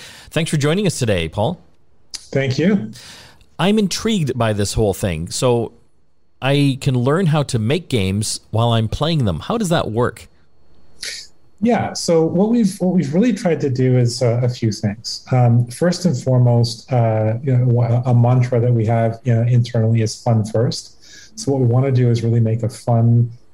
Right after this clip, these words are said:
Speaker 2: easy, and accessible experience. Uh, we've designed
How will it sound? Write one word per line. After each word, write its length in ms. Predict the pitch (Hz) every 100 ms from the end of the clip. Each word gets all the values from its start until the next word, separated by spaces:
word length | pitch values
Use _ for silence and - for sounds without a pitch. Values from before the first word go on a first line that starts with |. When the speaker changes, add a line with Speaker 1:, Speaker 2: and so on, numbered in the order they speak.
| -
Speaker 2:
easy, 560 | 131 131 127 123 120
and 120 | 123 113
accessible 600 | - 123 113 120 117 110
experience. 800 | - - 113 104 123 - - - - - - -
Uh, 280 | 123 113 123
we've 220 | 131 120
designed 580 | 135 120 127 139 147 127